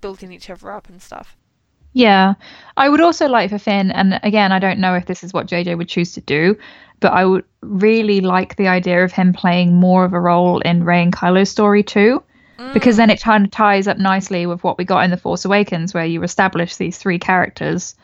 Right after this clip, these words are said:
Speaker 2: um, who have these complex relationships, because the Finn and Kylo stuff, it, it could just be dropped and never mentioned again, but based on The Force Awakens, it kind of suggested to me that they had unfinished business in terms of, like,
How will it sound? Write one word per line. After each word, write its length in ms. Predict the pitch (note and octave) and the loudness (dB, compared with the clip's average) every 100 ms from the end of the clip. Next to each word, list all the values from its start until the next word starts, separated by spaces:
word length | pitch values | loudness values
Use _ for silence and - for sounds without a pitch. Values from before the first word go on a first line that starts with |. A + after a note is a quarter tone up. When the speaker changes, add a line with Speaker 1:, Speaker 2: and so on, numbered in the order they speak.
| _ _ _ _ - | _ _ _ _ 0
Speaker 2:
um, 380 | F3+ E3+ - - - | 2 2 -2 -8 -2
who 100 | F#3 | 0
have 360 | F3 E3 D#3+ - | 0 -4 -4 -2
these 420 | F3 F3 F#3 - _ _ - | -2 0 -4 -10 _ _ -4
complex 400 | G3+ F#3+ G#3 G3 | 0 2 0 -2
relationships, 800 | G#3 B3+ G#3+ F#3+ E3 - - - | 0 0 0 -2 -2 -4 -10 -12
because 560 | - - F3+ F3+ - _ _ _ _ _ _ _ - | -8 0 0 0 -6 _ _ _ _ _ _ _ -4
the 100 | G3+ | 0
Finn 160 | C#4+ | 2
and 100 | B3+ | 2
Kylo 340 | B3 B3+ A3+ G3 | 2 2 2 0
stuff, 420 | F#3+ F3 F3 _ _ _ _ _ | 0 0 -2 _ _ _ _ _
it, 220 | - G#4 _ - | -4 -4 _ -6
it 200 | - - | -6 -2
could 200 | C#4 B3 | -2 0
just 240 | A3+ - | 0 0
be 100 | F#3+ | -4
dropped 400 | F#3+ E3+ - - | 0 0 0 -4
and 100 | F3+ | -2
never 180 | F3+ F3 | -2 -2
mentioned 360 | F3 G3+ F3 F3 | -4 -4 -8 -8
again, 420 | E3 D3+ F#3 A#3+ _ _ _ _ | -8 -2 0 0 _ _ _ _
but 340 | G3+ F#3+ - _ _ _ - G3+ - | 2 2 0 _ _ _ -14 -8 0
based 220 | G#3+ A3 | 2 4
on 100 | F#3+ | 2
The 60 | |
Force 220 | F#3 F3+ F#3 | 2 -2 0
Awakens, 720 | A#3+ - E3+ E3+ F3 - - _ _ _ - | -2 0 -2 -4 -6 -10 -20 _ _ _ -4
it 220 | - - | -4 -2
kind 320 | - G3 G3+ | 0 4 4
of 80 | F#3+ | 2
suggested 480 | F#3+ F3 F3 F3 F3+ | -2 -2 -2 -4 -2
to 80 | |
me 180 | F3+ F3 | 0 0
that 120 | F3 C3+ | -2 -2
they 140 | F3 | -2
had 260 | F3+ F3 F#3 | 0 0 2
unfinished 420 | F#3+ A3 G#3+ - | 2 4 2 2
business 460 | G#3+ A#3+ B3+ B3 | 0 4 4 4
in 120 | C4 A#3 | 2 4
terms 280 | G#3 G#3 | 6 4
of, 140 | G#3+ G#3 | 2 2
like, 380 | G3+ G3 - | 2 2 -2